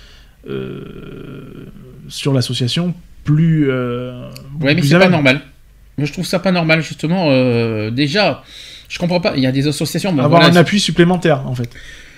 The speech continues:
Speaker 2: Bah, déjà, c'est déjà, déjà, ce qui manque, euh, c'est qu'on n'a pas ce lien entre les associations.
Speaker 1: Bien sûr.
Speaker 2: Parce que déjà, on s'est battu dans le zéro quatre pour ça.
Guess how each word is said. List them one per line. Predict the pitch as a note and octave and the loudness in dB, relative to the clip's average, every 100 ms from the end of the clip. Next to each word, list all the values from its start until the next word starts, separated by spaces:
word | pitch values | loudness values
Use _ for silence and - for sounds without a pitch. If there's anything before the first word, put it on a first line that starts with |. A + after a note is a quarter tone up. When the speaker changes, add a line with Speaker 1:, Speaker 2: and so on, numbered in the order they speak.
| - - - - - | -20 -20 -20 -10 -4
Speaker 2:
Bah, | F#3 | -2
déjà, | G3+ F#4 | 0 0
c'est | G#3 E3+ | 0 2
déjà, | G3 C4+ C4 | 2 4 2
déjà, | F#3+ F#3+ A3 A#3+ | 2 2 4 2
ce | - | 0
qui | G#3 | 0
manque, | A#3 C4 F#3+ | 2 2 0
euh, | E3+ D3+ | -2 -2
c'est | - E3+ | -2 -2
qu'on | F3 | 0
n'a | E3 E3+ | 0 0
pas | B3 | 0
ce | G#3+ E3+ | 0 -2
lien | D3 E3+ | -2 -2
entre | C#3 - | -2 -4
les | B2 | -6
associations. | B2 B2+ B2+ A#2+ B2+ | -6 -8 -10 -6 -6
Speaker 1:
Bien | B2+ | -4
sûr. | F#3+ D3 - | -8 -12 -16
Speaker 2:
Parce | - | -10
que | - | -4
déjà, | C3 D3+ F#3+ - - | -2 2 4 4 2
on | C#3+ | 0
s'est | D#3 | 0
battu | D3 D3+ E3+ | 0 0 -2
dans | D3+ | -2
le | |
zéro | C#3 C#3 | 0 -2
quatre | C#3 C3+ | -2 -4
pour | C3+ | -6
ça. | - - B2 | -2 -2 -2